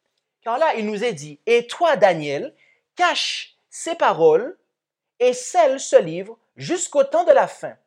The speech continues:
Plusieurs le parcourront et la connaissance augmentera. » Mes amis, la prophétie qui nous est présentée en Apocalypse dix concernant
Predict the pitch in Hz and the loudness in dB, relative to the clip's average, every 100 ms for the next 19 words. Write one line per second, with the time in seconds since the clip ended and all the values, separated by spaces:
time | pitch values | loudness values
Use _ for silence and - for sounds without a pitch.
0 | _ _ _ 269 339 202 220 185 170 233 | _ _ _ -6 -6 -2 0 2 2 -2
1 | - 247 170 139 160 220 - 190 175 294 | -2 -6 -8 -6 -8 -8 -2 -2 -2 -4
2 | 247 180 170 170 - 202 175 180 - - | -4 -8 -12 -14 -4 -4 -2 -8 -8 -12
3 | 98 _ _ _ _ _ _ _ _ _ | -14 _ _ _ _ _ _ _ _ _
4 | _ _ _ _ _ _ _ _ _ _ | _ _ _ _ _ _ _ _ _ _
5 | _ _ _ _ _ _ _ _ _ _ | _ _ _ _ _ _ _ _ _ _
6 | _ _ _ _ _ _ _ _ 165 208 | _ _ _ _ _ _ _ _ _ -12
7 | 247 214 - _ _ _ _ _ _ _ | -12 -12 -16 _ _ _ _ _ _ _
8 | _ _ _ _ _ _ - 165 - 254 | _ _ _ _ _ _ -14 -14 -12 -14
9 | 254 226 - - 202 131 110 _ 180 151 | -10 -12 -12 -16 -18 -18 -20 _ -18 -16
10 | 131 151 202 185 160 127 117 - 131 139 | -16 -14 -14 -14 -16 -20 -20 -18 -18 -14
11 | 160 143 127 - 113 156 - - - _ | -10 -10 -10 -18 -20 -18 -16 -18 -20 _
12 | _ _ _ _ _ _ _ _ _ _ | _ _ _ _ _ _ _ _ _ _
13 | _ _ _ _ _ _ _ _ _ _ | _ _ _ _ _ _ _ _ _ _
14 | _ _ _ _ _ _ _ _ _ _ | _ _ _ _ _ _ _ _ _ _
15 | _ _ _ - 185 208 165 151 147 | _ _ _ -12 -8 -4 -4 -4 -6